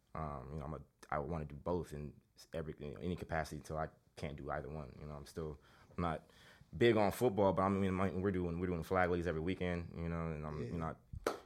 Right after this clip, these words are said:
Speaker 1: you know, unfortunately, I'm not working in medicine right now, but, you know, that's 'cause I'm about to, you know, start paramedic school and, and take this note. So it's always gonna be something that's gonna be driving me.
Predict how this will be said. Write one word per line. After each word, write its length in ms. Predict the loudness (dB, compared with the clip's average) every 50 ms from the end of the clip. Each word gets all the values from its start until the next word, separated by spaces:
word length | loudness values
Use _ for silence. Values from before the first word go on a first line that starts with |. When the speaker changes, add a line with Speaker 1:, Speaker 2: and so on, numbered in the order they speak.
| -10
Speaker 1:
you 60 | -8 -6
know, 80 | -4
unfortunately, 340 | -4 -2 -2 -2 0 0 0
I'm 60 | 0
not 40 | 0
working 240 | 0 0 0 -2 -4
in 80 | -2
medicine 280 | -2 -4 -4 -4 -6 -6
right 100 | -4 -2
now, 200 | -2 -2 -2 -2
but, 140 | -2 -4 -6 -6 -8 -10
you 80 | -8 -8
know, 80 | -8 -6
that's 180 | -8 -10 -8 -8
'cause 140 | -8 -8
I'm 100 | -6 -6
about 180 | -6 -6 -6 -6
to, 80 | -8 -10
you 460 | -10 -12 _ _ _ _ -18 -16 -14
know, 80 | -14 -14 -12
start 220 | -8 -8 -8 -6 -6
paramedic 260 | -6 -6 -6 -6 -8
school 360 | -8 -8 -6 -6 -4 -4 -6
and, 140 | -8 -10 -12 -12 -12
and 140 | -12 -12 -10
take 200 | -10 -12 -10 -10
this 160 | -10 -10 -10
note. 220 | -10 -12 -12 -12
So 220 | -10 -8 -8 -8 -10 -12 -18 -20 -20 -20 -20 -20 -20 _ -16
it's 140 | -8 -4 -2
always 200 | 0 0 -2 -4
gonna 100 | -6 -8
be 60 | -8
something 160 | -8 -8 -8
that's 80 | -8 -8
gonna 80 | -10
be 60 | -10 -8
driving 320 | -4 -4 -4 -4 -4 -6 -8
me. 180 | -10 -10 -12